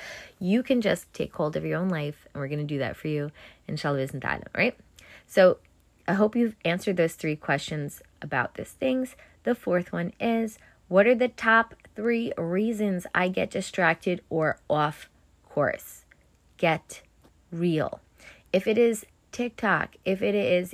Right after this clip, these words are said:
YouTube, if it is Netflix, if it, what is it doing it for you? Let me tell you what used to do it for me. Too many tabs open on my computer. When you have a sea of tabs, it is so easy to click one and go, "Oh yeah,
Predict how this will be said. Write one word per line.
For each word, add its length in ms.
YouTube, 640
if 100
it 100
is 200
Netflix, 840
if 160
it, 280
what 220
is 160
it 140
doing 220
it 120
for 100
you? 260
Let 120
me 80
tell 180
you 100
what 140
used 160
to 60
do 80
it 100
for 140
me. 180
Too 140
many 220
tabs 460
open 220
on 80
my 100
computer. 480
When 120
you 100
have 120
a 80
sea 320
of 180
tabs, 600
it 100
is 180
so 500
easy 300
to 100
click 300
one 120
and 80
go, 160
"Oh 80
yeah, 300